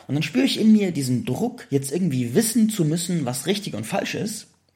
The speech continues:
Und merke, ich bin gar nicht so richtig präsent, weil ich versuche abzuwägen, was ist denn jetzt in unserem Raum drin?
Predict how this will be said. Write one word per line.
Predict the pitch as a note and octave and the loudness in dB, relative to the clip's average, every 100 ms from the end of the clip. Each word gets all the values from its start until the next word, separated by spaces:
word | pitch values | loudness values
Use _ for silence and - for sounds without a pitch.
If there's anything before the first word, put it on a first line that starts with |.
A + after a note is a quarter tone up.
| _ _ _ _ _ _ _ _ _ _ _ | _ _ _ _ _ _ _ _ _ _ _
Und | C#3+ C#3 | 0 4
merke, | E3+ G#3+ G3 F3 | 4 4 0 -2
ich | E3+ | -2
bin | D#3+ D3+ | -2 0
gar | F3+ | -2
nicht | G3 | -2
so | D#3+ | -4
richtig | E3+ - | -6 -8
präsent, | - C3+ C3 D#3+ G3 G3 | -6 -4 0 2 2 2
weil | C#3 | 0
ich | C3+ | -2
versuche | C#3 C#3+ G3+ F#3+ - | -2 0 0 0 -4
abzuwägen, | F3 - E3 E3 E3 D#3+ E3 E3+ - _ - | -6 -4 -2 0 0 -2 -4 -6 -14 _ -4
was | C#3 C#3 | -4 -2
ist | E3 - | -6 -2
denn | E3 | 0
jetzt | D3+ D3 | 0 0
in | C3+ | -2
unserem | C3+ B2+ | 0 0
Raum | B2 B2+ | 0 -2
drin? | B2 A2 | -2 -6